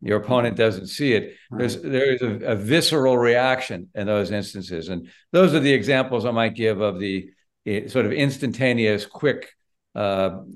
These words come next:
Speaker 1: sort of survival instinct that kicks in. And I can give, you know, many examples that are more serious in the world in terms of conflicts
Speaker 2: Right.
Speaker 1: that take place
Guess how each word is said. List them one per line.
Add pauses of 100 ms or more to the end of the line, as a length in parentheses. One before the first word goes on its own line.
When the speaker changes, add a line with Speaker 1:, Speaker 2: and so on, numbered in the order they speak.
Speaker 1:
sort
of
survival
instinct
that
kicks
in. (380)
And
I
can
give,
you
know,
many
examples
that
are
more
serious
in
the
world
in
terms
of
conflicts
Speaker 2:
Right. (120)
Speaker 1:
that
take (120)
place